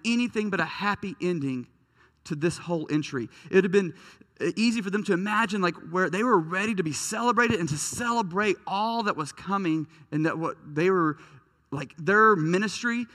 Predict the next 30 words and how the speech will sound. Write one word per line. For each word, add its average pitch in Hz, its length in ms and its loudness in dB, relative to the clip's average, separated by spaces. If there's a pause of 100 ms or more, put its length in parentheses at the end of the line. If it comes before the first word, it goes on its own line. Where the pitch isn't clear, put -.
the 139 100 -4
last 180 300 0
few 185 280 -4
years 202 320 2
of 151 100 -6
giving 208 220 0
up 160 160 -2
everything 208 380 -4
and 180 120 -6
following 196 440 -2
Jesus, 202 340 -8 (180)
like, 156 160 -4 (220)
in 196 100 4
their 220 100 2
minds, 233 540 2 (200)
I 214 160 0
imagine 226 380 -2
there's 214 180 -2
this, 196 260 -8
this 185 220 -6
whole 214 320 -4
thing 240 200 0
is 170 100 -2
coming 190 260 0
full 220 260 -4
circle 202 420 -2
right 214 260 0 (100)
here, 220 160 2
right 208 220 2
now, 196 240 0